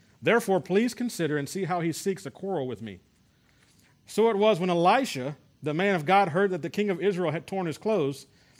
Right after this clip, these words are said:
that he sent to the king, saying, 'Why have you torn your clothes? Please let him come to me, and he shall know that there is a prophet in Israel.'" Now here we go.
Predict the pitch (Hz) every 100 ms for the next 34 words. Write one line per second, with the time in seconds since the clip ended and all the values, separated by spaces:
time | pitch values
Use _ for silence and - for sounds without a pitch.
0 | _ _ 127 160 165 226 247 214 175 -
1 | 156 143 151 147 151 - _ _ _ 139
2 | 208 240 214 185 208 - 180 170 165 165
3 | 151 110 - - _ _ _ _ - 196
4 | 240 190 202 185 - 196 214 190 151 156
5 | 135 135 190 180 160 156 175 135 135 127
6 | 123 143 139 127 117 - 185 147 139 170
7 | 127 110 - _ _ _ _ 110 143 147
8 | 127